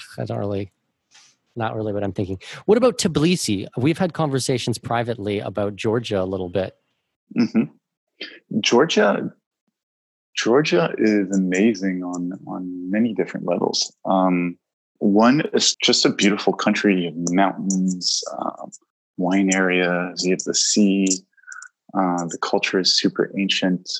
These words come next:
Speaker 2: uh, very rich, um, fascinating history.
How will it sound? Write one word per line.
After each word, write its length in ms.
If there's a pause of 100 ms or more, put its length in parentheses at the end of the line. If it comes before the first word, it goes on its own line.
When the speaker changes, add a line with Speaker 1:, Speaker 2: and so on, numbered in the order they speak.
(140)
Speaker 2:
uh, 220
very 360
rich, 640 (800)
um, 440 (160)
fascinating 640
history. 560